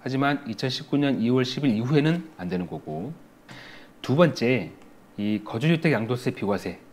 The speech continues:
이게 평생 한 번이 아니라 두 번 또는 세 번,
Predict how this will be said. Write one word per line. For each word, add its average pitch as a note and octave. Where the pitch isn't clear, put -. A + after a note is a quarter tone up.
이게 A#2+
평생 D#3+
한 D#3+
번이 E3+
아니라 B2
두 B2+
번 G2
또는 D#3+
세 -
번, C3+